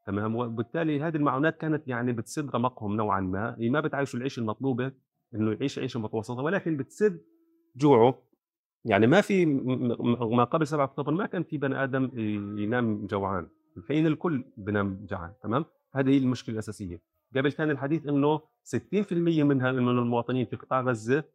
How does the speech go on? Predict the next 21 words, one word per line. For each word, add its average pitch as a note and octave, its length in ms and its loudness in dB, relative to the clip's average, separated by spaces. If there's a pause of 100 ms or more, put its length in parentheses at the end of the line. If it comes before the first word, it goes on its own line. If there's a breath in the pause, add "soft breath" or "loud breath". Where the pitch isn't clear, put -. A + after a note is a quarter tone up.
(140)
بتلقوا D#3 640 -4 (100)
المساعدات A#2+ 800 0
من D3 220 2
الأونروا. A#2 500 2 (840)
حاليا D#3 560 4 (640)
م-، G2+ 440 0
شمال D3 280 2
غزة B2+ 280 2
ومدينة A2+ 280 2
غزة D3 400 0
ما D#3 140 4
في F3+ 140 -2
مساعدات C3+ 480 2
من B2+ 120 2
الأونروا، G#2 480 0
لأنهم A#2 420 0
نزحوا B2+ 440 2 (380)
بناء A#2 280 0
على G#2+ 180 0
طلب A#2 200 0
إسرائيلي، G#2 580 -2